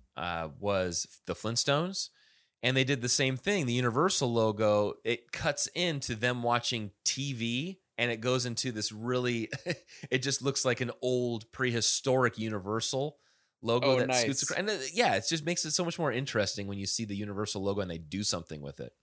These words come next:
Speaker 2: Yeah.
Speaker 1: Yeah.
Speaker 2: Yeah, absolutely.
Speaker 1: And I
Speaker 2: Uh,
Speaker 1: don't wanna
Speaker 2: Indiana
Speaker 1: miss
Speaker 2: Jones did that with the Paramount logo.
Speaker 1: Oh,
Speaker 2: Um,
Speaker 1: yeah.
Speaker 2: Frankenweenie did it with the Disney castle.
Speaker 1: Yeah, and so there you have it. I mean, that, that's my,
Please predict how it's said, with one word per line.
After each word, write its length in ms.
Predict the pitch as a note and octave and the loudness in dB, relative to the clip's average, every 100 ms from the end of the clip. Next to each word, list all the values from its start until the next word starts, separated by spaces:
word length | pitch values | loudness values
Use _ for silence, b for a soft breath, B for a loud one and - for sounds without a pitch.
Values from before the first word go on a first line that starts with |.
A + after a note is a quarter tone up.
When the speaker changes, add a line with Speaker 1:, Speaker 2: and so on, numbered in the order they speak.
| _ - | _ -6
Speaker 2:
Yeah. 240 | G2 - - _ _ | -6 -6 -16 _ _
Speaker 1:
Yeah. 140 | E2 G2+ | 0 4
Speaker 2:
Yeah, 140 | A#2 | 4
absolutely. 600 | C3+ C#3 B2 A#2 F2 G#2+ _ _ _ _ - | 4 0 -4 -6 -8 -12 _ _ _ _ -2
Speaker 1:
And 80 | C#3+ | 4
I 40 | C#3 | 8
Speaker 2:
Uh, 40 | |
Speaker 1:
don't 120 | F#3+ | 8
wanna 120 | F#3+ | 10
Speaker 2:
Indiana 160 | F#3+ E3 | 8 8
Speaker 1:
miss 120 | D3 | 6
Speaker 2:
Jones 300 | C#3+ C#3+ C3 | 6 6 2
did 180 | - C#3 | 0 4
that 140 | C3 B2 | 6 4
with 100 | C3 | 2
the 80 | |
Paramount 500 | C3+ C#3+ A#2 A#2 G#2+ | -2 -2 0 0 -2
logo. 560 | A#2+ A#2 A2+ A2 A2 B2 _ _ - | 0 0 2 2 0 -6 _ _ 2
Speaker 1:
Oh, 160 | F3+ | 4
Speaker 2:
Um, 60 | B3 | 6
Speaker 1:
yeah. 300 | G3 C4 D3 | 4 2 2
Speaker 2:
Frankenweenie 600 | C#3+ C#3+ C#3 C3+ C3+ B2+ | 0 -2 -2 -2 -4 -4
did 220 | C3+ B2+ | -2 0
it 200 | B2 A#2+ | 0 0
with 260 | C3+ B2+ - | -2 -4 -6
the 440 | B2+ A#2+ A2 G#2+ A#2 | -2 2 4 4 0
Disney 360 | B2+ A#2 B2 A#2 | -4 -6 -6 -4
castle. 640 | - G2+ A2 A2 G2+ B2+ _ _ - | -2 -2 -2 -6 -6 -10 _ _ -6
Speaker 1:
Yeah, 260 | G2 D2 - | -4 -4 -2
and 280 | C#3+ D3+ C3+ | -2 0 2
so 140 | F#3 | 4
there 140 | F#3+ F#3 | 6 6
you 100 | D3 | 6
have 180 | A#2 | 4
it. 80 | G2+ | 4
I 40 | C3+ | 0
mean, 120 | C3+ | 0
that, 140 | C#3 | 2
that's 240 | B2+ D3 - | 4 2 4
my, 440 | C#3 B2+ A#2+ G2+ | 4 4 4 0